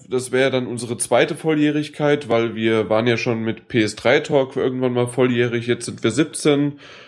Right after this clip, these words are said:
Sweet Sixteen hatten wir ausgelassen. Ja, aber das sind ja die ganzen Witze, die ihr eigentlich alle ja im P S drei Talk schon mal gehört hattet. Aber die sind vielleicht schon wieder so alt, dass sie jetzt schon wieder cool sind. Oder nie cool waren, ich weiß es nicht genau.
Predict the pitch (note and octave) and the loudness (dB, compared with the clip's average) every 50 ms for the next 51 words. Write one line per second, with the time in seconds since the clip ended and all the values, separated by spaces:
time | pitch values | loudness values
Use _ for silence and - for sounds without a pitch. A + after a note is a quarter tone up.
0 | - - - - - - - D3 D3+ D3+ - D3+ C3 - - - D#3 D3 C#3+ C#3+ | -20 -20 -18 -10 -4 0 2 2 2 2 2 0 0 0 0 0 2 2 2 2
1 | C#3+ C#3 C3 B2+ A#2 B2 C3 C3 - - B2+ B2+ B2 A#2+ A#2+ B2 B2+ B2 A#2+ A#2 | 0 2 2 4 4 4 4 2 0 -2 0 2 2 2 2 0 -2 -4 -4 -4
2 | A2+ G#2+ G#2+ - - - - G2 G#2+ A2+ A2+ A2+ A2+ - - _ _ _ - - | -6 -10 -12 -16 -12 -4 0 2 4 4 4 2 -2 -8 -14 _ _ _ -8 -2
3 | - G2+ G#2+ A2+ G#2+ A2 G#2+ - A#2+ A#2+ A#2+ G2 F#2 - A#2 A2 A2 - - A2 | 0 2 2 2 2 0 0 0 2 2 2 2 2 0 0 0 0 -2 -6 -4
4 | G#2 B2 B2+ - - - A2 - A#2 A#2 - F#2+ A2+ A2 G#2+ - - - D#2 A2 | -4 -4 -6 -6 -10 -12 -8 -6 -6 -4 -2 2 2 2 2 2 2 2 0 0
5 | A#2 A2 A2 G#2+ - - G2 A2+ A#2 A2+ F#2+ D#2+ G#2 G2 E2 G2+ G#2+ G#2 - A#2 | 0 -4 -6 -6 -2 -2 0 0 2 0 2 2 2 2 0 0 -2 -2 0 0
6 | A2 G#2 - - - F#2+ G2+ - - A#2+ B2 B2+ B2 - - A#2+ G#2 G#2 G#2 G2 | 0 0 -2 -2 -2 -2 0 0 2 2 2 2 0 -4 -4 -2 -2 -2 -2 -2
7 | F#2+ G#2 A2 A2 G2+ - - B2 A2 - B2+ B2 B2 - - - - - - - | -4 -2 0 0 0 0 0 -2 -2 -2 -2 -4 -6 -6 -14 -14 -14 -14 -8 -2
8 | - - A#2+ B2 B2 B2+ C3 D3 C#3+ - - C3 C3+ C#3 - - C3+ B2+ B2 C3+ | 0 2 2 0 0 -2 -4 -4 -4 -2 0 0 0 0 0 -2 -2 0 2 0
9 | B2+ A#2 G2+ C#3 F3 F#3 - - - A2+ C#3+ D3+ - - - - - _ _ - | 0 2 4 2 2 2 4 2 2 2 2 0 -2 -10 -18 -20 -20 _ _ -4
10 | A#2+ A#2 A2+ A2+ B2 C#3+ D3 - - C#3 B2+ B2+ B2 A#2 A2 - - - D#3 C#3+ | -4 -2 0 0 0 0 0 2 0 0 2 2 2 2 0 0 -2 2 2 2
11 | B2 - - F#2 E2+ - - - _ _ - G#2 G#2 G#2+ G#2 G#2 F#2+ F#2 - - | 2 0 -2 -6 -8 -10 -16 -20 _ _ -4 0 2 2 2 0 -2 -4 -6 -4
12 | B2 A2 F#2 F#2+ G2+ G#2 G2+ G2 F2 F#2 F#2 - F#2 F#2 G2 F#2+ F#2+ F#2+ - F#2+ | -4 -2 0 0 0 0 0 -2 -4 -6 -6 -2 -2 0 0 0 -2 -6 -10 -12
13 | F2+ - - - F#2+ F2+ F2+ E2+ E2+ F#2 - | -12 -12 -10 -10 -8 -6 -6 -6 -8 -8 -12